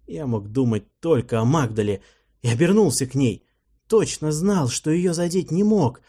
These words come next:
что прикрыл ее даром, как щитом, что ее все время держал в уме, что ее все время держал в уме. Она лежала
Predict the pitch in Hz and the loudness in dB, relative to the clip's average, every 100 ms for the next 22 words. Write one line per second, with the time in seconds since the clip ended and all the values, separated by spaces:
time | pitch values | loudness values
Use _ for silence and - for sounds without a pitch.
0 | _ - - 202 220 226 233 196 175 180 | _ -14 -2 0 0 0 2 2 2 0
1 | 160 208 135 123 156 131 - 196 220 123 | 0 0 0 -2 -2 -6 -6 0 2 2
2 | 101 _ _ _ - - 131 139 131 - | -2 _ _ _ -18 -2 2 2 0 -2
3 | 160 190 165 127 127 139 143 147 117 151 | 0 2 2 2 0 -2 -2 -2 -2 -2
4 | 170 123 - _ _ _ _ - - 113 | -2 -4 -6 _ _ _ _ -14 -4 -2
5 | 110 120 117 170 147 - - 135 127 151 | 0 0 2 2 2 0 0 2 4 2
6 | 156 156 147 156 151 160 147 180 180 127 | 2 2 0 -2 0 0 2 0 0 -2
7 | 95 _ _ _ _ _ _ _ _ _ | -4 _ _ _ _ _ _ _ _ _
8 | _ _ 120 139 156 113 101 98 117 110 | _ _ -8 -6 -6 -6 -6 -6 -4 -4
9 | 95 98 | -8 -14